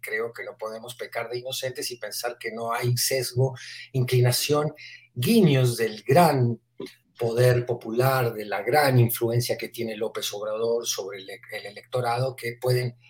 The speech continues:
en algún momento o no inclinar la balanza. De todas maneras,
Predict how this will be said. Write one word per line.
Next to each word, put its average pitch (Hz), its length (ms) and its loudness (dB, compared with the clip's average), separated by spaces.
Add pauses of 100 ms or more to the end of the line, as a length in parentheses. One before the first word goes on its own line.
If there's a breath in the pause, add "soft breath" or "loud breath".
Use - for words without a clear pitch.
en 107 120 -8
algún 113 180 -8
momento 117 580 -6
o 107 140 -10
no 113 240 -14
inclinar 110 480 -8
la 104 80 -4
balanza. 98 500 -6
De 117 100 -10
todas 180 200 2
maneras, 208 500 2